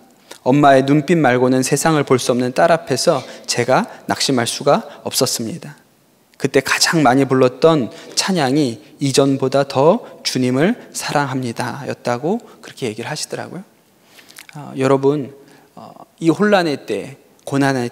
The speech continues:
때 하나님, 어, 우리가 하나님 앞에 눈을 똑바로 뜨게 되기를, 예, 바랍니다. 예, 우리가 예수님을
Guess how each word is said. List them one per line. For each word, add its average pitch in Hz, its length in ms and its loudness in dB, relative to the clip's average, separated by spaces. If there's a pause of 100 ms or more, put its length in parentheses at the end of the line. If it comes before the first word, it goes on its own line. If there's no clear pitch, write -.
때 131 320 -8 (340)
하나님, 135 500 -4 (500)
어, - 280 -12
우리가 131 240 -4
하나님 180 340 -2
앞에 123 340 -8
눈을 135 240 0
똑바로 175 480 -4
뜨게 196 220 -4
되기를, 123 480 -6 (220)
예, 101 200 -18 (180)
바랍니다. 120 640 -2 (500)
예, 110 200 -14
우리가 135 380 -2 (240)
예수님을 160 600 0